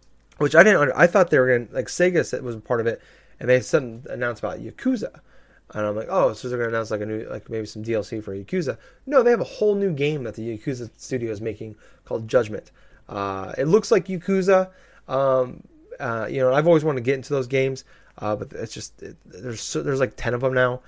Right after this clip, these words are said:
and I don't, I don't know how, there's no chance in hell I'm gonna get in those games because they're all super long games. But this game Judgment looks kinda cool. It's like you're, you're, like, investigating, like, a serial killer, uh, in Japan.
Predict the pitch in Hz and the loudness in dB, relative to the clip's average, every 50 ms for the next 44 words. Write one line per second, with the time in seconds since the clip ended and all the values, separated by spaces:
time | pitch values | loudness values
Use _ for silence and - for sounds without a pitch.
0 | - - _ - - _ - - 110 104 98 98 107 113 113 110 - - - 107 | -20 -20 _ -20 -20 _ -6 -2 -2 0 0 0 0 -2 -2 -4 -6 -10 -12 -8
1 | 107 107 104 101 101 101 - - 113 107 107 107 113 113 107 107 113 113 - - | -8 -8 -8 -8 -10 -10 -10 -10 -10 -10 -10 -6 -6 -6 -6 -6 -8 -10 -10 -8
2 | - 107 101 101 101 104 98 98 107 101 104 113 104 110 107 113 123 107 107 101 | -8 -8 -8 -8 -10 -10 -8 -8 -8 -6 -6 -6 -6 -6 -10 -6 -6 -6 -6 -6
3 | 101 - _ - - _ _ - - _ - 110 107 107 113 117 113 110 98 - | -8 -14 _ -20 -20 _ _ -20 -12 _ -6 -2 -2 0 0 0 -2 -2 -6 -8
4 | - - - - 151 127 - 120 110 110 110 104 101 98 104 107 107 104 98 - | -12 -10 -6 -6 -6 -4 -2 -4 -2 -2 -2 -4 -2 -2 -2 -2 -2 -4 -8 -14
5 | - - - - - _ _ - 113 110 - - _ - - - 320 294 220 135 | -20 -20 -20 -20 -20 _ _ -2 -2 -2 -2 -4 _ -16 -4 -2 0 0 2 6
6 | 143 175 180 175 151 135 147 - - - 185 180 156 - 170 170 160 165 165 143 | 6 6 6 4 0 -2 -4 -6 0 4 4 4 6 6 6 6 8 6 4 4
7 | - 143 123 135 147 143 135 131 131 139 135 131 117 139 123 120 139 135 - - | 4 -4 -2 -2 -2 -2 -2 -4 -4 -2 -2 0 0 -2 2 2 2 2 2 2
8 | 127 131 120 127 123 120 110 - - 104 - - 123 120 120 117 107 - 131 120 | 4 4 4 4 0 -2 -4 -6 -6 -8 -2 0 2 2 2 2 4 4 4 6
9 | 120 117 113 _ - - - - - - _ - 110 107 110 117 117 110 113 107 | 6 4 0 _ -16 -20 -20 -20 -20 -16 _ -4 -2 -2 -2 -2 -4 -6 -8 -8
10 | - 123 113 113 113 113 | -6 -4 -2 -2 -2 -4